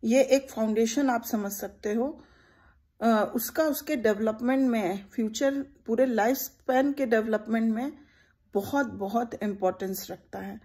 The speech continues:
तो चलिए इसके कैरेक्टरिस्टिक्स के बारे में कुछ जानकारियाँ लेते हैं।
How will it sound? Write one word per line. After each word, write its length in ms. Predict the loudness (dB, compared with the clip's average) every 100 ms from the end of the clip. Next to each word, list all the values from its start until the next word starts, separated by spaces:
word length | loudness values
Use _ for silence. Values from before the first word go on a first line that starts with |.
| -20 -20 _
तो 80 | -8
चलिए 460 | -2 0 0 -2 -4
इसके 560 | -6 -8 -4 2 2
कैरेक्टरिस्टिक्स 880 | 2 0 -2 0 -4 -6 -6 -10 -6
के 120 | -4
बारे 260 | 0 0 -2
में 220 | -4 -4 -8 _ _ _ _ _ _
कुछ 120 | -2 0
जानकारियाँ 600 | 0 0 -2 -2 -2 -4
लेते 320 | -6 -10 -10
हैं। 200 | -10